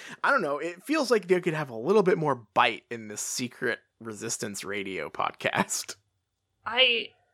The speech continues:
Speaker 2: I would hope so. About all they can really manage other than the Paladin buffs are, like,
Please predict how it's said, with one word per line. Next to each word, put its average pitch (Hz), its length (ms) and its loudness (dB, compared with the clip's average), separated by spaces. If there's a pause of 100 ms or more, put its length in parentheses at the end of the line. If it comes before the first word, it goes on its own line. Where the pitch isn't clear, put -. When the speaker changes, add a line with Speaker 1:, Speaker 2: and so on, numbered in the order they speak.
(420)
Speaker 2:
I 262 200 4
would 311 160 -4
hope 247 260 -4
so. 160 400 -10 (480)
About 277 400 6
all 269 180 6
they 277 120 4
can 269 180 -6
really 240 240 0
manage 220 380 0
other 220 160 -4
than 220 180 -6
the 196 80 -4
Paladin 214 520 -2
buffs 190 340 -4
are, 190 160 -2
like, 180 400 -6